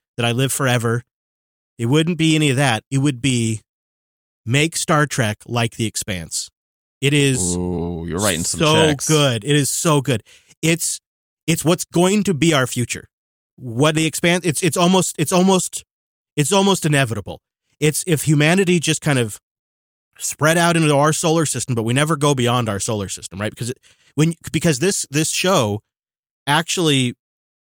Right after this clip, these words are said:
Speaker 1: takes place with, it, like, it uses the limitations of space, right? The physics of space. They don't have, like, crazy technology that wouldn't actually exist. Combat is incredible because it's like it would, really, really would be in space. And they nail the realism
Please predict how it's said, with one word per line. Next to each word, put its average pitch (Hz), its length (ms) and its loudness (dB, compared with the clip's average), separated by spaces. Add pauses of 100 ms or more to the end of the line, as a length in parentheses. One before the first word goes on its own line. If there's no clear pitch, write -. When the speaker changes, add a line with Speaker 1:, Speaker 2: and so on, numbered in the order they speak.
(360)
Speaker 1:
takes 156 200 -2
place 151 320 -2
with, 147 120 -4
it, 151 120 0
like, 135 160 0
it 135 160 -4
uses 151 320 0
the 135 60 -2
limitations 139 540 -2
of - 40 -8
space, 127 520 -2 (320)
right? 120 160 -2
The 113 80 -12
physics 143 340 -2
of 120 80 -6
space. 113 380 -2
They 123 120 0
don't 131 180 -2
have, 123 200 0
like, 120 140 -2
crazy 117 420 -2
technology 113 560 -2
that 104 160 -4
wouldn't 113 220 -2
actually 107 260 -6
exist. 110 540 -4 (400)
Combat 139 600 0
is 120 440 0 (240)
incredible 127 560 -2
because 117 240 -4
it's 110 160 -4
like 120 160 -2
it - 20 -6
would, 123 180 -2
really, 131 160 -2
really 123 280 0
would 117 180 -2
be 117 140 -2
in 104 100 -4
space. 117 420 -4 (600)
And 131 400 -2 (220)
they 139 120 0
nail 151 360 2
the 151 100 2
realism 117 640 2